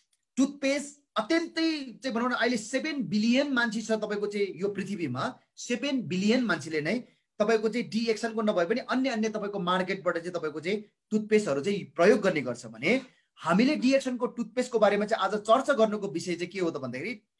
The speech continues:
डिएक्सनले उत्पादन गरेको टुथपेस्टमा चाहिँ विभिन्न चाहिँ तपाईँको चाहिँ बेनिफिटहरू रहेको छ। त्यति मात्रै नभइकन तपाईँको चाहिँ भनौँ न डिएक्सनको टुथपेस्ट भनेको चाहिँ तपाईँ हामीले, हामीले परिआएको खण्डमा हामीले यसलाई खान पनि सक्छौँ, पिउन सक्छौँ।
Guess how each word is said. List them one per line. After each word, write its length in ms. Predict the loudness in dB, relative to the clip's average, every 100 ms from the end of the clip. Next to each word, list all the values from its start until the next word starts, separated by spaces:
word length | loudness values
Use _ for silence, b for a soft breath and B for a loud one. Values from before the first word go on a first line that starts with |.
| _ _ _
डिएक्सनले 500 | 0 4 4 2 0
उत्पादन 460 | -2 -2 0 2 0
गरेको 300 | -2 -2 -4
टुथपेस्टमा 600 | -4 -6 -4 -4 -2 -4
चाहिँ 200 | -4 -2
विभिन्न 520 | -2 -2 -2 -2 -2
चाहिँ 160 | 0 0
तपाईँको 300 | 0 -4 -2
चाहिँ 260 | -2 -2
बेनिफिटहरू 580 | 0 0 0 0 2 4
रहेको 280 | 4 2 0
छ। 100 | -8 -10 _ _ _ _ -2
त्यति 180 | 2 2
मात्रै 240 | 4 4
नभइकन 380 | 2 2 0 0
तपाईँको 280 | 0 0 0
चाहिँ 160 | 0
भनौँ 160 | 0 0
न 200 | 0 0 -6 _ _ _ 0
डिएक्सनको 460 | 4 4 2 0
टुथपेस्ट 460 | 0 0 0 0 0
भनेको 200 | -2 -2
चाहिँ 140 | 0 2
तपाईँ 200 | 2 2
हामीले, 380 | 2 0 -2 -6 _ _ _ _ -6
हामीले 260 | 0 2 2
परिआएको 600 | 4 4 6 4 4 2
खण्डमा 380 | 0 2 2 2
हामीले 240 | 0 -2
यसलाई 260 | 0 0 -2 -4 _ _
खान 280 | -4 2 4
पनि 160 | 4 2
सक्छौँ, 480 | 0 0 0 0 0
पिउन 260 | 0 2 2
सक्छौँ। 600 | 2 -2 -2 -6 -6